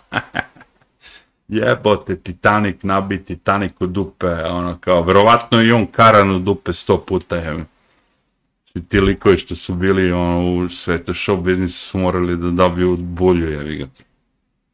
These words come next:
Šta hoćeš sto miliona dolara za ulogu, a da te ne karam u bulju? Mhm.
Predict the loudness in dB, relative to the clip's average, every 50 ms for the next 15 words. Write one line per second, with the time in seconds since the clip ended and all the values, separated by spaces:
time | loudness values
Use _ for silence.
0 | _ _ _ _ _ _ _ _ _ _ _ _ _ -10 0 4 6 8 8 8
1 | 6 4 0 -2 -2 2 4 6 6 8 8 8 8 8 8 8 6 6 6 6
2 | 8 8 8 6 4 2 2 4 6 6 8 6 6 4 2 -2 -4 _ 0 2
3 | 2 2 2 0 2 2 4 4 4 2 2 2 4 4 4 4 2 0 0 2
4 | 2 2 2 2 0 -4 _ _ _ _ _ 0 0 2 2 0 -2 0 0 0
5 | 0 0 -2